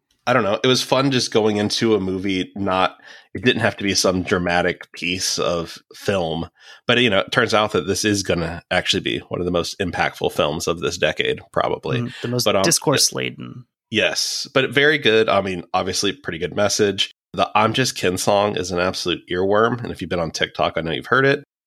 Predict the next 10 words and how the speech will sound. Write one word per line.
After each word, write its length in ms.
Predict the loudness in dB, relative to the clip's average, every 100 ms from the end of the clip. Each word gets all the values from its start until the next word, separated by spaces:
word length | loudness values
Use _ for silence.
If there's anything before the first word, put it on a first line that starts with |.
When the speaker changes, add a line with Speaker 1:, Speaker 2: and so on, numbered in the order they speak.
| _ _ -4
Speaker 1:
And 320 | 0 2 0
we 180 | 2 2
actually 320 | 2 2 -2
changed 420 | 0 2 2 2
the 60 | -2
words 420 | 0 2 0 -2
to 340 | -4 -2 -2 -2
I'm 180 | -2 -2
Just 400 | 0 0 0 0
Sven, 480 | 0 0 0 -4 -10